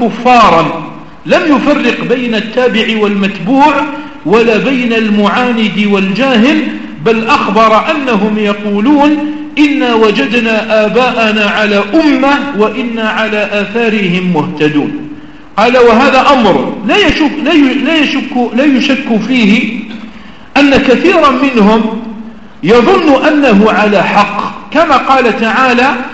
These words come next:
'الذين ضل سعيهم في الحياة الدنيا وهم يحسبون أنهم يحسنون صنعا أولئك الذين كفروا بآيات ربهم'". فلم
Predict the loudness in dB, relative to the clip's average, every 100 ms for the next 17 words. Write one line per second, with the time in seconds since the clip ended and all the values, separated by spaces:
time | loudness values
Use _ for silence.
0 | -16 -8 -2 0 2 2 0 2 2 4
1 | 4 4 2 2 0 2 2 4 4 4
2 | 0 -2 -4 -2 -2 0 0 -2 -4 -4
3 | -2 0 2 2 0 -2 0 2 4 2
4 | 0 -4 -4 -6 -6 -4 -2 -2 -2 -4
5 | -2 -2 -2 -2 -6 -8 -6 -2 0 0
6 | 0 -2 0 2 2 0 -4 -10 -14 -4
7 | 2 4 4 4 4 2 0 2 0 2
8 | 0 0 0 0 0 0 2 2 2 2
9 | 0 -2 0 0 -2 -2 0 -2 -2 -2
10 | -4 -8 -14 -18 -20 -20 -20 -20 -20 -20
11 | -20 -20 -20 -4 2 2